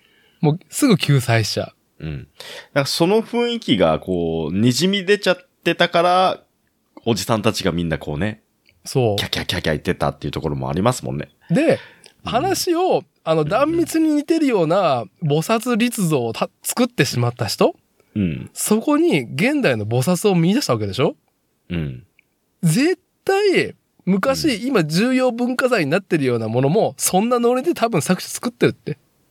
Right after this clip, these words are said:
Speaker 2: うーん。
Speaker 1: いや、寄贈した人も、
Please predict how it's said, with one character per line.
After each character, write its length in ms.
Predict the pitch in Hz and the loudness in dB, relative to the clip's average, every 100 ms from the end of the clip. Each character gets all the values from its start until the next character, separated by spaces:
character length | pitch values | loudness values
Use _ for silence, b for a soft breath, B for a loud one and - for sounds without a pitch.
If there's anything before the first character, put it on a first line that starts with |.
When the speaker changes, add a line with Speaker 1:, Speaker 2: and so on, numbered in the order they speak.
| _ | _
Speaker 2:
う 80 | 80 | 0
ー 20 | |
ん。 1000 | 80 78 73 69 65 64 60 60 58 53 B B B B B B _ _ _ _ _ - | 2 2 0 0 -2 -4 -8 -10 -12 -16 B B B B B B _ _ _ _ _ -2
Speaker 1:
い 40 | |
や、 100 | 131 | -2
寄 180 | - 175 | 0 2
贈 240 | 214 214 | 2 2
し 60 | 214 | 2
た 80 | 220 | 0
人 160 | - | 2
も、 460 | 220 285 185 113 | 2 4 2 0